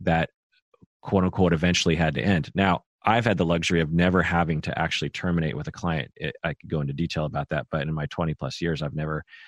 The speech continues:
I've never really changed jobs to the point where I, I had to terminate with a client. All my clients have terminated with me, aside from this, this contract work I used to do with the state, but that was really short term as, like, crisis work anyway. Um,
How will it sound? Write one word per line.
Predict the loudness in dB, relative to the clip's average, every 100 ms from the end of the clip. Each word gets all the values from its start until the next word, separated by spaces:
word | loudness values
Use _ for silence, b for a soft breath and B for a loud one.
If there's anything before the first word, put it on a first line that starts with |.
| B B
I've | 0
never | 4 4
really | 4 2
changed | 2 2 2 0 0
jobs | 2 2 0 -4
to | -6
the | -4
point | -4 -6 -4
where | -4 -4 -8 b _ _ _ _ _ 0
I, | 2 2 2
I | 2 2
had | 2 0
to | -2
terminate | -2 0 0 -4
with | -8
a |
client. | -6 -4 -4 -6 0
All | 4 4
my | 4 2
clients | 0 0 0 -4 -10 -14 -6
have | -4 -4
terminated | -4 -2 -2 -4 -6
with | -6
me, | -4 -4 -6 _ _ b b b _ -2
aside | 2 2 2
from | 2 2 2 -2 -6 -4
this, | -2 -2 -8
this | -8
contract | -6 -4 -4 -6 -6
work | -8 -6
I |
used | -8 -8
to | -10
do | -10
with | -10 -12
the |
state, | -12 -8 -10 -10
but | -10
that | -8
was | -8 -10
really | -10
short | -10 -10 -12
term | -14 -14
as, | -14 -18
like, | -16
crisis | -14 -12 -14 -16
work | -16 -12
anyway. | -12 -12 -16 _ B B B B B _
Um, | 2 4 2 0